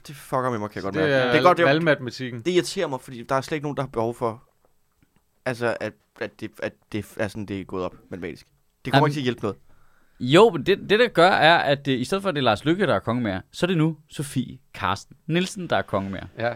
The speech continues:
Speaker 3: Og det synes jeg simpelthen, altså, øh, vi snakkede lige om det, inden du kom. Jeg synes simpelthen, det får for lidt, øh, altså, jeg er med på, de nævner det jo lige i, på nogle af aviserne, sådan, "Nå, nu vil de alle sammen gerne bejle til Sofie Carsten Nielsen." Men hver gang du ser de der partiledere, nu så jeg både den i nat, og nu så vi lidt af Publicistklubben, så nu her.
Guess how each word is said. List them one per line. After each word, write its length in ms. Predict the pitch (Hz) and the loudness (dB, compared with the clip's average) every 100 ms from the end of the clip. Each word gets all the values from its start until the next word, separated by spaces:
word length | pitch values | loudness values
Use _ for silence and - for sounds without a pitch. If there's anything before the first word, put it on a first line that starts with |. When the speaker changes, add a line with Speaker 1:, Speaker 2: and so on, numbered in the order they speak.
| - | -4
Speaker 3:
Og 160 | 143 147 | -2 0
det 100 | 214 | -2
synes 240 | 240 226 | -2 0
jeg 140 | 240 | 0
simpelthen, 360 | - 240 214 120 | 0 -2 -2 0
altså, 240 | 160 156 | -2 0
øh, 360 | 160 151 143 147 | 2 2 2 0
vi 80 | 151 | 0
snakkede 260 | 202 220 | 2 4
lige 140 | 214 202 | 2 0
om 120 | 185 | 0
det, 60 | 190 | -4
inden 100 | 190 | -4
du 60 | |
kom. 160 | 180 123 | -4 -4
Jeg 120 | 180 | -4
synes 140 | 254 | -6
simpelthen, 180 | 220 202 | -6 -4
det 80 | 185 | -2
får 140 | 202 | -2
for 140 | 180 175 | 0 0
lidt, 280 | 170 214 165 | -2 -4 -4
øh, 120 | 131 | -4
altså, 160 | 127 143 | 0 0
jeg 40 | |
er 20 | |
med 100 | 185 | 0
på, 280 | 208 202 160 | 2 0 0
de 80 | 170 | -2
nævner 320 | 139 139 247 | 2 4 4
det 140 | - 156 | 2 0
jo 80 | 127 | 0
lige 380 | 131 196 226 - _ - _ | 0 0 0 -4 _ -20 _
i, 180 | - 151 | -4 -4
på 160 | 143 139 | 0 2
nogle 340 | 143 202 165 | 4 4 4
af 80 | 117 | 2
aviserne, 460 | 127 196 196 170 | 2 -2 -2 -4
sådan, 200 | 135 151 | -2 -2
"Nå, 220 | 127 127 170 | 0 0 0
nu 100 | 170 | -2
vil 120 | 165 | 0
de 60 | 131 | -2
alle 100 | 147 | -2
sammen 160 | 147 | -4
gerne 200 | 123 139 | -4 -2
bejle 240 | 131 120 139 | -2 -2 -4
til 120 | 143 | -8
Sofie 220 | 120 123 | -10 -8
Carsten 320 | - 92 - | -4 -4 0
Nielsen." 420 | 117 143 143 180 170 135 | 0 0 -2 -6 -4 -2
Men 100 | 120 | 2
hver 200 | 175 240 | 2 2
gang 160 | 214 | -2
du 60 | 147 | -6
ser 260 | - 190 | -4 -4
de 140 | 160 160 | -4 -2
der 100 | 131 | -2
partiledere, 460 | - - 196 156 127 | -2 -8 -6 -4 -4
nu 80 | |
så 120 | 151 135 | -4 -4
jeg 80 | |
både 160 | 120 139 | -2 -2
den 140 | 143 | 0
i 40 | 110 | 0
nat, 240 | 110 143 | 0 0
og 60 | 139 | -4
nu 60 | |
så 160 | 139 143 | -4 -2
vi 80 | 123 | -2
lidt 140 | 131 | -2
af 80 | 131 | -4
Publicistklubben, 760 | 139 - 110 147 143 120 110 113 | -6 -8 -8 -8 -10 -12 -12 -8
så 80 | 135 | -2
nu 120 | 147 | -2
her. 140 | 135 | -2